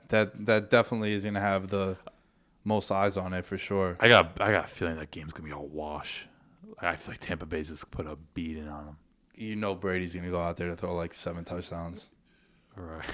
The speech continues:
Speaker 1: and just rub it in.
Speaker 2: I think that defense, whoever's Q B, can't. Uh, it's just, I, f-, I just feel like Tampa's so much more of a talented team.
Speaker 1: Um, Raiders not helped by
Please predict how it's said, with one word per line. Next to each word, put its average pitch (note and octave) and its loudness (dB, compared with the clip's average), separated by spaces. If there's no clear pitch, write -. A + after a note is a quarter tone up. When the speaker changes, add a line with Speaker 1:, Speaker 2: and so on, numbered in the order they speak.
Speaker 1:
and F#2+ -6
just F#2 -6
rub F#2 -2
it F2+ 0
in. F2+ -4
Speaker 2:
I B2 8
think B2+ 6
that - 8
defense, F2+ 4
whoever's G#2+ 8
Q G2+ 4
B, F2 8
can't. - 0
Uh, F2 -6
it's G#2 -6
just, A2+ 0
I, F#2+ 6
f-, - 0
I - 2
just G#2 -2
feel G#2+ -6
like F#2 -10
Tampa's F#2 -8
so - 0
much F2 -4
more E2+ -8
of D#2 -12
a D2+ -12
talented D2+ -14
team. - -16
Speaker 1:
Um, F#2 2
Raiders D3 8
not A#2+ 6
helped C3 8
by A2 10